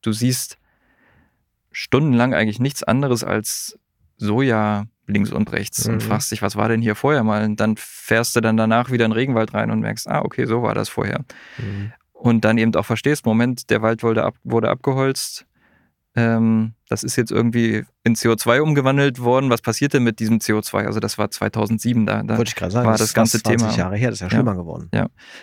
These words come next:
Speaker 1: genau. Also, ne, dann auch das erste Mal verstanden, ah, Klimakrise, krass, das ist eine existenzielle Bedrohung für die Menschheit. Warum hat mir niemand davon erzählt?
Speaker 2: Mhm.
Speaker 1: Ähm, und dann kombiniert mit diesem, also wirklich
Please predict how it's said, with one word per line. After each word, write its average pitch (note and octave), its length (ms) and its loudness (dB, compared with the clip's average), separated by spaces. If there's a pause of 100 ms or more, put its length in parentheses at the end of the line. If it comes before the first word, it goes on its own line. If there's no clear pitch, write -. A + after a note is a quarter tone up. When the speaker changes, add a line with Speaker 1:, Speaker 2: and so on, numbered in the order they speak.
Speaker 1:
genau. G#2+ 240 4
Also, A2+ 200 2
ne, B2+ 140 4
dann A#2 220 4
auch - 80 -2
das A2+ 140 -2
erste - 280 -2
Mal G#2+ 120 0
verstanden, G#2+ 360 -2
ah, G#2+ 200 -2
Klimakrise, C3+ 800 0
krass, - 280 -2
das - 180 -4
ist A#2 140 -2
eine G#2+ 100 2
existenzielle A2+ 880 0
Bedrohung A#2 440 2
für B2 100 0
die A#2 80 2
Menschheit. B2+ 500 2
Warum A#2+ 220 2
hat A#2+ 160 0
mir A#2+ 140 4
niemand A#2+ 340 2
davon A#2 260 2
erzählt? B2+ 540 0
Speaker 2:
Mhm. G#2+ 300 -4 (360)
Speaker 1:
Ähm, A#2 600 2 (120)
und A#2+ 220 0
dann A#2+ 140 4
kombiniert A#2+ 500 2
mit A2+ 180 0
diesem, G#2 500 0
also G#2+ 220 -6
wirklich G#2+ 340 -6